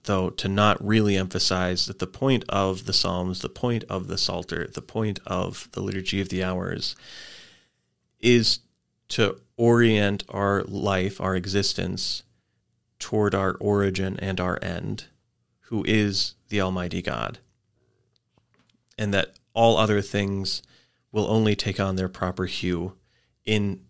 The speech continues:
the light of him who made us. And so to keep on referring our lives back to him,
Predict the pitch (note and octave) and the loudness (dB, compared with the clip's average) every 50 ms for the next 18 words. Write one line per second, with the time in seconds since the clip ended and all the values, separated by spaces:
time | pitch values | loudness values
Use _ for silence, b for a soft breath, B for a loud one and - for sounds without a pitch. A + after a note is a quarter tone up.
0 | _ _ - G#2 F#2+ F#2+ F2+ F2 F2+ - - - G2 F#2 - - - F2+ E2+ E2+ | _ _ -4 -2 -2 0 0 -2 -4 -6 -8 -8 -8 -8 -8 -8 -6 -6 -6 -6
1 | F2 F2+ - - _ _ _ _ _ _ _ _ _ _ _ _ _ _ G#2+ F#2+ | -6 -8 -10 -14 _ _ _ _ _ _ _ _ _ _ _ _ _ _ -10 -6
2 | F#2 E2+ D2+ - - - - - - - - - _ _ _ _ _ _ _ _ | -4 -2 -2 -4 -6 -6 -6 -6 -6 -6 -8 -12 _ _ _ _ _ _ _ _
3 | _ _ _ _ _ _ - G2+ F#2 F2+ - - F#2+ F#2 F#2+ F#2+ - - A2 G#2 | _ _ _ _ _ _ -8 -6 -4 -2 0 0 0 0 -2 -4 -2 -2 -2 0
4 | - G2+ G2 G2 F#2+ F#2+ F#2 F#2 F#2+ F#2 F#2 - - G#2+ G2+ G2 F#2+ F#2+ F#2+ F#2 | 2 2 2 2 0 -2 -4 -4 -4 -6 -6 -4 -2 0 0 0 0 0 0 -2
5 | F2+ F2+ F2+ F2+ F2+ F2 F2+ F2 - - F#2+ F2+ F#2 F#2 - - F#2+ F2 - F2+ | -2 -2 -4 -4 -4 -4 -4 -6 -4 -2 -2 -2 -2 -2 -4 -6 -6 -4 -4 -4
6 | F2+ F2 F2+ F#2 G#2+ A2+ | -4 -4 -4 -6 -8 -8